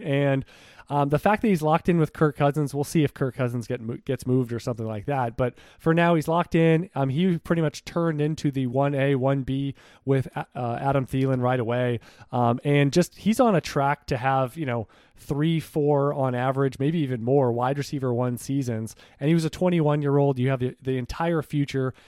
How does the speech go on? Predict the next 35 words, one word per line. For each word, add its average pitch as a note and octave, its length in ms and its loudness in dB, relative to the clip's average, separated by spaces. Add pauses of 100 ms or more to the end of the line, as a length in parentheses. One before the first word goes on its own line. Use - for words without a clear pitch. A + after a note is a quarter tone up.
(100)
He's G3 140 -2
just - 160 -2
on D#3+ 120 2
such - 220 -2
a D#3 120 0
great C3+ 440 -2
historical C3+ 580 -2
success C3 480 -6
track. A2+ 400 -8 (300)
Um, B2 320 -2
and C#3+ 100 2
again, D#3 220 4
a C3+ 60 4
wide C#3 200 4
receiver D3 300 -2
position C#3+ 540 -2
that C3+ 180 0 (300)
can D#3 160 -2
be G3+ 120 2
tough - 360 -4
to D#3+ 100 0
really D3+ 240 0
find D#3 480 -4
that C#3+ 200 -6
type D3+ 220 -6
of C3+ 120 -6
ceiling C#3 480 -2 (200)
and C3 120 -6
that C#3 160 -2
type C#3 180 -2
of B2+ 140 -6
early C3 260 0
career B2 300 -4
trajectory. A2+ 640 -8
So A#2+ 320 -2